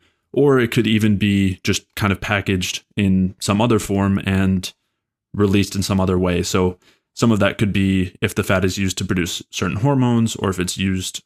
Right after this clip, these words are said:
for the production of bile and then gets, you know, released through our digestive tract. And,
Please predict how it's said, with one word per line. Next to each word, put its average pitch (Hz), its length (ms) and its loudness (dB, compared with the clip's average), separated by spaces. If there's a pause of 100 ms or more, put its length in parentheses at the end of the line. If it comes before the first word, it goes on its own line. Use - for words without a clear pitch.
for 92 680 0 (460)
the 101 80 -2
production 98 400 -2
of 90 120 -2
bile 101 460 2
and 90 100 0
then 90 160 0
gets, - 340 -6 (120)
you 101 80 -2
know, 95 80 0
released 92 400 0
through 95 100 -2
our 92 60 -2
digestive 104 460 -2
tract. 110 440 -2 (520)
And, 92 680 0